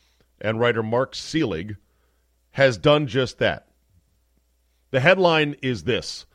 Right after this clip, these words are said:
"Think teams have gotten smarter in the N B A draft? Think again." He writes, "In an alternate universe where N B A draft picks are more,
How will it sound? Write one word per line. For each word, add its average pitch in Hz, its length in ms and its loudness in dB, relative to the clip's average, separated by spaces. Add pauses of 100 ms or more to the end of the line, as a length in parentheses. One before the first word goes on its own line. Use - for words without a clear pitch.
(260)
"Think 214 400 2
teams 180 340 0
have 139 180 2
gotten 147 300 0
smarter 147 640 0
in 135 180 -4
the 135 140 -2
N 147 120 -2
B 143 160 0
A 147 140 4
draft? 143 560 -2 (800)
Think 110 400 -4
again." 104 380 0 (1500)
He 151 160 0
writes, - 640 2
"In 151 160 4
an 170 160 2
alternate 175 520 2
universe 92 560 -2
where 120 220 -2
N 139 160 2
B 127 140 0
A 123 100 2
draft 113 340 0
picks - 240 -6
are 110 80 0
more, 123 540 0